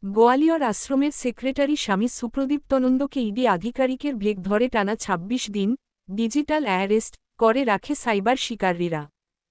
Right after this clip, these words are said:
ভুয়ো নথি ব্যবহার করে তাকে জেট এয়ারওয়েজের প্রতিষ্ঠাতা নরেশ গয়ালের বিরুদ্ধে টাকা নয় ছয় মামলায় যুক্ত থাকার অভিযোগে গ্রেফতারির ভয় দেখানো হয়। এই ভয় দেখিয়ে ফাঁদে ফেলে হাতানো হয় টাকা। জানা গিয়েছে,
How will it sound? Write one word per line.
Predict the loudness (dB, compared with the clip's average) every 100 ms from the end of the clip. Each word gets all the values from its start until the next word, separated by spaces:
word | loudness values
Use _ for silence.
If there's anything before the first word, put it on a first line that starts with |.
| _ _ -8
ভুয়ো | -2 2 4
নথি | 4 2 0 0
ব্যবহার | 2 2 2 0 0
করে | 0 0
তাকে | 0 -2 -2 -2
জেট | -2 0
এয়ারওয়েজের | 0 2 0 -2 -4
প্রতিষ্ঠাতা | -4 -4 -4 -6 -6 -2 0
নরেশ | 2 0 0 0
গয়ালের | 2 2 0 -2
বিরুদ্ধে | -2 -2 -4 -6 -4
টাকা | -2 0
নয় | 0 0
ছয় | -2 0
মামলায় | 2 2 2 0
যুক্ত | -2 -4 -4 -6
থাকার | -4 -4 0 0
অভিযোগে | 0 -2 -2 -4 -4
গ্রেফতারির | -4 -4 -2 0 0
ভয় | 0 0 2
দেখানো | 0 -2 -4 -2
হয়। | -2 -4 -8 -16 _ _ _ _ _ _
এই | 0 2 2
ভয় | 2 2
দেখিয়ে | 2 -2 0 -4 0
ফাঁদে | 0 2 0
ফেলে | 0 -2 -2
হাতানো | -2 -2 0 0
হয় | 0 0
টাকা। | 0 -4 -4 -8 -10 _ _ _ -2
জানা | 2 2 2
গিয়েছে, | 0 0 0 0 -2